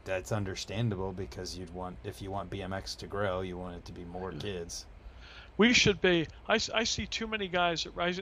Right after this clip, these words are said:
Speaker 2: not, everybody who's, who should ride, everybody wants to ride should ride, okay?
Speaker 1: Yeah.
Speaker 2: It's not that I want fewer of us,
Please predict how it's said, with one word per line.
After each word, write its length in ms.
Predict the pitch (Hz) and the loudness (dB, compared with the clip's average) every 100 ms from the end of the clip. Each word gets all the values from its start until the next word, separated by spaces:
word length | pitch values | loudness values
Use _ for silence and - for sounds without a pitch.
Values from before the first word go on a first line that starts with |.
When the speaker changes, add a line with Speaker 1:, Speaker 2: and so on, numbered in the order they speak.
| 208 | 2
Speaker 2:
not, 220 | 233 - - - 202 - - - | 2 2 -6 -16 -16 -16 -16 0
everybody 420 | 226 277 247 254 220 | 4 6 8 6 4
who's, 240 | 220 196 | -6 -10
who 180 | 165 196 | -10 -8
should 220 | - 175 | -8 -6
ride, 260 | 180 185 175 - - - - - 202 | -4 -2 -4 -10 -18 -20 -20 -10 -8
everybody 260 | 220 254 | -4 -2
wants 240 | 214 196 - | -2 -2 0
to 60 | |
ride 200 | 175 160 | 2 2
should 140 | - 135 | 0 -6
ride, 260 | 131 127 | -6 -8
okay? 260 | 131 - 143 - - - | -10 -8 -8 -8 -10 0
Speaker 1:
Yeah. 220 | 107 82 | 2 4
Speaker 2:
It's 160 | 165 220 | 4 6
not 160 | 226 | 6
that 100 | 240 | 6
I 60 | 214 | 4
want 220 | 196 180 | 2 -2
fewer 460 | - 208 214 196 165 | -6 -6 -2 0 0
of 100 | 147 | 0
us, 480 | 143 - - - | -4 0 0 0